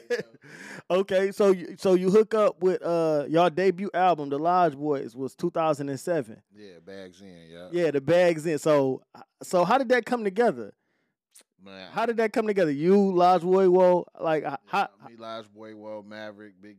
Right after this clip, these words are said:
Speaker 1: Ben, and D. We, we was just really, like, we was just really, like, vibing. We was getting money together. And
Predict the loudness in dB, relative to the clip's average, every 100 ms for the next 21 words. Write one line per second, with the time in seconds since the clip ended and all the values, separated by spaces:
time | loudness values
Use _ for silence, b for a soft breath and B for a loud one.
0 | -20 -20 -20 -20 -20 -20 -20 -20 -20 -18
1 | -18 -18 _ _ _ _ _ -20 -20 -20
2 | -20 -20 -20 -16 -16 -16 -16 -18 -20 -20
3 | -20 -20 -18 -18 -20 _ _ _ _ _
4 | -20 -20 -18 -16 -16 -18 -18 -18 -20 -20
5 | -20 -20 -20 -20 -18 -18 -18 -20 _ _
6 | _ _ _ _ _ _ _ _ -20 -20
7 | -20